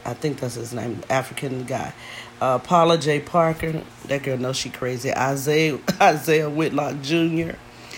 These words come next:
Um, who else? I don't know. Oh, Joey Lee, Spike Lee's sister. Um, and I think that's about all I, I really know of it. But anyway,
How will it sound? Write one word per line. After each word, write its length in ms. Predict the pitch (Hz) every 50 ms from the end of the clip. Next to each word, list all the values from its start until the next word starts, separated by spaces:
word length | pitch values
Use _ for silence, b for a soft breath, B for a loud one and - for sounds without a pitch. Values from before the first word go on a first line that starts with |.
| B B B B -
Um, 560 | - 156 156 151 151 147 147 147 143 151 151 147 - - -
who 200 | 202 196 185 -
else? 440 | 117 131 131 120 123 123 - - - B B B B B B
I 60 | -
don't 160 | 156 170 165 160
know. 120 | 156 156 -
Oh, 220 | 160 156 135 120 B B B B B B
Joey 340 | 135 156 170 165 160 156 147
Lee, 280 | 143 151 147 147 147 151 - - - -
Spike 500 | - - - - - 151 147 147 147 -
Lee's 160 | 156 151 147
sister. 640 | - - - 156 139 - - - - 147 151 160 160 - -
Um, 560 | 165 170 170 165 165 165 165 160 160 160 160 - - - - - - - - - - - - - - - - - - -
and 480 | - 156 156 156 156 147 151 151 143 - - - B B B B B B - - - - - - - -
I 60 | -
think 280 | 127 - 185 185 180 -
that's 220 | 147 139 131 -
about 240 | 131 - 131 127 123
all 240 | 127 127 131 123 127
I, 140 | 131 131 131 - - -
I 140 | - 107 139
really 320 | 127 - 135 - 117 113
know 400 | - - - 67 - 139 143 139
of 240 | 135 - 226 214 -
it. 140 | 135 135 135
But 120 | 156 147
anyway, 440 | 170 185 180 165 147 143 - - -